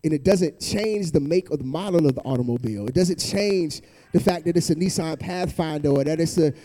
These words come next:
Mercedes-Benz or that it's a Volvo or that it's a Honda Accord. It doesn't change the make and model, uh, of the car, but it fixes something in order to help the car operate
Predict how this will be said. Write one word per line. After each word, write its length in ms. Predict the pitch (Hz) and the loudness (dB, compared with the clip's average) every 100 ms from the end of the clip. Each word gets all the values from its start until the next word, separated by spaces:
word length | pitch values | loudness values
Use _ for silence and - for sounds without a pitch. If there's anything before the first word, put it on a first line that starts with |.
| - | -12
Mercedes-Benz 1040 | 160 160 - 185 165 139 143 180 175 165 147 | 0 0 4 4 4 0 2 4 4 2 2
or 80 | 151 | 2
that 160 | 160 | 2
it's 140 | 160 160 | 0 0
a 60 | |
Volvo 580 | 127 165 175 160 160 151 | 2 2 4 4 6 6
or 80 | 143 | 6
that 180 | 165 165 | 0 -2
it's 160 | 156 | 0
a 80 | 165 | -2
Honda 360 | 160 175 175 165 | -2 -4 2 2
Accord. 380 | - 202 185 | 4 4 4
It 80 | 165 | 2
doesn't 220 | 226 208 | -2 -4
change 320 | 160 233 233 190 | -8 -8 -6 -2
the 80 | |
make 200 | 190 196 | 0 0
and 100 | 160 | -2
model, 440 | 160 240 165 135 175 _ _ _ _ _ _ | -4 -4 0 -2 -2 _ _ _ _ _ _
uh, 100 | - - - | -8 -6 2
of 140 | 214 | 2
the 60 | 165 | 4
car, 540 | 175 233 196 147 147 - _ _ _ _ _ | 0 0 0 -2 -6 -10 _ _ _ _ _
but 160 | 147 202 | 2 4
it 140 | 185 - _ _ _ | 2 0 _ _ _
fixes 600 | - - 302 - - 202 | -14 0 0 0 -4 -4
something 580 | - 165 - 139 131 147 _ _ _ _ - | -2 -4 -2 -4 -4 -14 _ _ _ _ -2
in 100 | 196 | 0
order 220 | 208 220 208 | 6 6 4
to 120 | 202 | 0
help 260 | - 233 - | -2 -4 -2
the 80 | |
car 400 | 190 - 226 196 - | -6 -4 -4 -6 -6
operate 600 | 233 - 175 147 147 131 | -8 0 2 2 0 -6